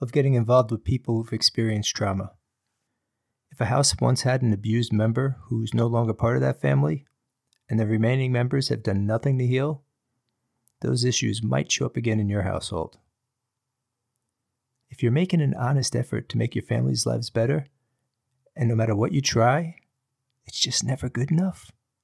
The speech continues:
it probably never will be. And man, if this happens over and over again, you gotta be aware of the patterns of you taking the blame for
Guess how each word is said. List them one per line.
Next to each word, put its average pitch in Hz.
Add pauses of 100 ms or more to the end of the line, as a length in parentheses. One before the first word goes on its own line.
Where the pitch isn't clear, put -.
(840)
it 139
probably 135
never 120
will 120
be. - (1300)
And 104
man, 110
if 104
this -
happens 139
over 147
and 143
over 151
again, 87 (920)
you -
gotta 123
be 131
aware 120
of 139
the 123
patterns 117
of 110
you 107
taking 107
the 92
blame 117
for -